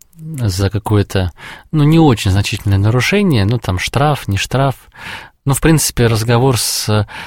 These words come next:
э, сотрудником инспекции у него в машине был, и он как раз-таки стал мне задавать вопросы. "Ну, а где вы работаете?"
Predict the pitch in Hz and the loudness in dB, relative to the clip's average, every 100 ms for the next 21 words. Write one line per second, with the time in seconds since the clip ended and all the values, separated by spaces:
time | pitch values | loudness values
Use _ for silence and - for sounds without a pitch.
0 | - - 104 98 95 - 104 113 104 101 | -14 -4 0 0 0 -2 -2 -2 0 -2
1 | - 98 101 - 139 139 - 107 98 101 | 0 0 -2 0 -2 -2 -4 -2 -2 0
2 | 104 95 98 104 - 117 101 95 120 143 | 0 0 -2 -2 -2 0 -2 0 0 0
3 | - _ - - - - - 139 151 131 | -6 _ -20 -18 -16 -16 0 2 2 2
4 | 143 127 - 117 - 131 127 117 117 127 | 0 0 -2 -6 0 0 2 2 2 4
5 | 107 - 87 - 90 - 180 233 110 156 | 2 0 -6 -2 -4 -2 -2 -2 -4 -4
6 | 110 90 95 127 165 - 131 120 - 131 | -4 -6 -4 -4 -6 -8 -10 -10 -12 -14